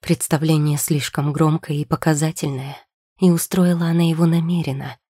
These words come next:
потому как в том состоянии, в котором я пребывал вечером, даже пошевелиться не мог, не то чтобы насиловать кого-то.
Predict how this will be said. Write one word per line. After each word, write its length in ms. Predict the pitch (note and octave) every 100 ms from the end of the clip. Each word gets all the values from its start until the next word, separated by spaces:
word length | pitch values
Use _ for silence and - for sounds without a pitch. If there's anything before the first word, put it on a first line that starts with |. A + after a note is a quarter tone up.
| _
потому 340 | E3 D#3+ D3+
как 240 | - C#3 -
в 60 |
том 180 | - D#3
состоянии, 680 | - D#3+ E3 D3 C#3 C#3 C#3+
в 100 | -
котором 340 | D3+ E3 D3+
я 160 | D3+ D3+
пребывал 480 | F3 D3 D3+ D3 C#3
вечером, 560 | D#3 F3+ - C#3+ B2 - - _ _ _
даже 360 | - F3+ F3 F3+
пошевелиться 800 | - F3+ G3 F3+ F#3 F3+ - D#3+
не 160 | C#3+ C#3+
мог, 340 | C3+ D3 -
не 140 | F3
то 180 | D#3+ D#3
чтобы 300 | C3+ - D#3
насиловать 600 | D#3 D3 - C#3 C#3 B2+
кого-то. 500 | - C#3+ D3 D3+ -